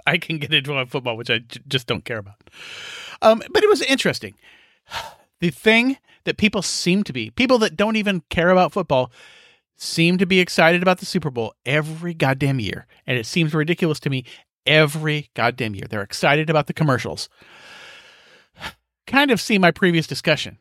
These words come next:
Like, the commercial, the best commercial in the world, it's a commercial. <laughs> You're just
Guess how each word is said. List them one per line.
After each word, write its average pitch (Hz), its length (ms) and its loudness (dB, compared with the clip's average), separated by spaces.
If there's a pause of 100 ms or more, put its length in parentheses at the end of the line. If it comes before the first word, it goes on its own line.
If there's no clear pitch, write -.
Like, 147 160 -6
the 202 80 -6
commercial, 240 600 2 (340)
the 160 80 0
best 226 280 0
commercial 214 320 2
in 190 60 4
the 175 80 4
world, 185 280 6 (240)
it's - 140 -6
a 277 60 0
commercial. - 420 -12 (400)
<laughs> - 380 -20
You're 175 100 -4
just - 260 -8